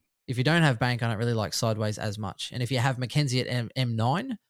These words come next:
then you sure as hell shouldn't trade because you've already got a really good rookie sitting there in the wings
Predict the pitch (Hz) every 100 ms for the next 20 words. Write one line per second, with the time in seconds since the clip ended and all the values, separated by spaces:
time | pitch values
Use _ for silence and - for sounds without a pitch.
0 | _ - 139 120 - 190 156 131 151 135
1 | 120 101 104 95 101 113 120 117 131 120
2 | 123 120 113 104 135 139 123 113 123 120
3 | 110 - 131 131 117 110 120 117 110 107
4 | 107